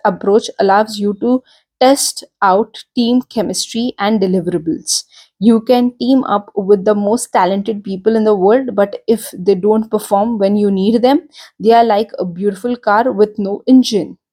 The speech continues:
Very true. I have faced this problem already in my life when, um, for Pevingo, when we were working, I had made sure that I was hi-,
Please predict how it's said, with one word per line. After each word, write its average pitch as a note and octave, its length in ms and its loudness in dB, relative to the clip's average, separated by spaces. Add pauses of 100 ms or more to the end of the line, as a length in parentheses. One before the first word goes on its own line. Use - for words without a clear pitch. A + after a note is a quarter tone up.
Very G3 520 -2
true. C#4 360 -2 (120)
I G3 100 2
have B3+ 200 -2
faced B3 300 -4
this B3+ 160 -4
problem G#3+ 480 0
already F#3 400 -4
in A#3+ 80 -4
my A3+ 100 -6
life A3 300 -4 (380)
when, A3 380 0
um, G3 380 -2 (120)
for A3+ 120 2
Pevingo, A#3 600 2 (360)
when A#3 280 0
we A#3 140 -4
were B3 160 4
working, G#3+ 560 0
I G#3+ 280 -2
had C4 260 -4
made B3+ 220 -6
sure D4 120 0
that D4 160 0
I A#3+ 80 2
was C4+ 140 0
hi-, - 320 -4